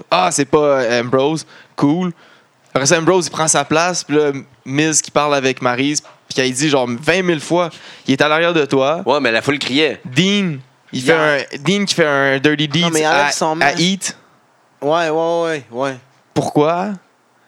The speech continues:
Speaker 1: T'as pas de beef avec lui, genre, au pire, laisse-les partir. Fait, t'as, t'as un beef avec Miz, va te pogner avec Miz. Puis après ça, Miz qui se revire, il fait un Dirty Deed. En tout cas, j'ai rien compris. Puis pourquoi qu'il était déguisé en ours si t'avais, comme, déjà pas de masque ?
Speaker 3: Ça avait pas de masque, ça servait à rien, là.
Speaker 2: Ouais.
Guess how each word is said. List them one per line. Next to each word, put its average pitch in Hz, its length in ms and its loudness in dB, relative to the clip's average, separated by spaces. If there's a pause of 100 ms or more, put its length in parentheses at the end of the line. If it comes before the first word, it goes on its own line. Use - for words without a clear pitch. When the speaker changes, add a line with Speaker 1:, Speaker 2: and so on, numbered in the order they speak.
(120)
Speaker 1:
T'as - 80 -4
pas 139 140 2
de 147 80 -8
beef 151 240 -2
avec 131 280 0
lui, 160 400 0
genre, 196 220 0
au - 80 0
pire, 185 260 0
laisse-les 135 280 -2
partir. 147 480 0
Fait, 120 240 2
t'as, 120 180 0
t'as 113 140 0
un - 20 -2
beef 127 200 -2
avec 127 240 0 (520)
Miz, 131 340 0
va 120 120 0
te - 40 -8
pogner 123 240 0
avec 123 160 0
Miz. 175 380 -2 (520)
Puis 139 100 0
après 139 140 0
ça, 147 120 0
Miz 160 180 0
qui - 60 -4
se 143 60 2
revire, 147 280 0
il 147 60 -2
fait 143 100 0
un 143 100 0
Dirty 123 280 0
Deed. 120 240 -6
En 123 60 -6
tout 120 60 -12
cas, 135 120 -2
j'ai 117 100 -6
rien 143 140 -2
compris. 139 460 -4
Puis - 200 -16
pourquoi - 220 -2
qu'il 190 80 -2
était 139 240 0
déguisé 131 320 0
en 123 180 0 (120)
ours 156 240 -2
si - 340 -4
t'avais, 120 300 0
comme, 110 320 -6
déjà 120 260 -2
pas 131 280 -4
de 117 40 -8
masque ? 143 220 -2
Speaker 3:
Ça 147 80 2
avait 135 80 -4
pas 139 120 0
de 131 60 -4
masque, 139 320 -2
ça 110 140 -2
servait 117 280 -2
à 120 60 0
rien, 131 320 -4
là. 117 640 -8
Speaker 2:
Ouais. 107 200 -2